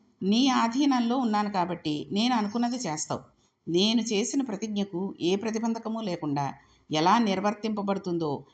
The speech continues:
ఎలా నా శౌర్యం ప్రదర్శించడానికి అవకాశం కలుగుతుందో, చేయించవలసిన కర్తవ్యం నీది.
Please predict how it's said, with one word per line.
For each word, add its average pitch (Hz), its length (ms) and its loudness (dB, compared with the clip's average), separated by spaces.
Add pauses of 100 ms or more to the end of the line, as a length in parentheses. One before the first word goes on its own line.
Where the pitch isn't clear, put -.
(180)
ఎలా 180 240 4
నా 233 160 4
శౌర్యం 202 400 0
ప్రదర్శించడానికి 202 840 -4
అవకాశం 196 520 -2
కలుగుతుందో, 165 680 -2 (360)
చేయించవలసిన 240 600 0
కర్తవ్యం 185 580 -2
నీది. 156 380 2